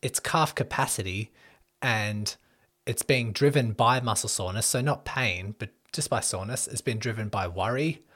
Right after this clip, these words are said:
and it's resulted in me sort of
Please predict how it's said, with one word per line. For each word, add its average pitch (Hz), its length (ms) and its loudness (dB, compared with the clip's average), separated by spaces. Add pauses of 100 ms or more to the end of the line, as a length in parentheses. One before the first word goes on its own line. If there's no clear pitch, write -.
(380)
and 107 460 -2 (680)
it's - 440 0
resulted 131 520 2
in 113 120 0
me 110 200 2
sort 107 240 0
of 92 200 -6